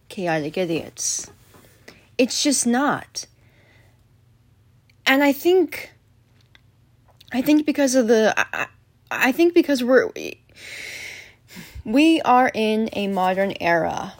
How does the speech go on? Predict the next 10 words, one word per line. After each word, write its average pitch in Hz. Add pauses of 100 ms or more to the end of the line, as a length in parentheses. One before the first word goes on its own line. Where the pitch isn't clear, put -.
(140)
where 196
fantasy 254
and 190
fae 190
have 208
gone 320
hand 269
in 240
hand 196
with 170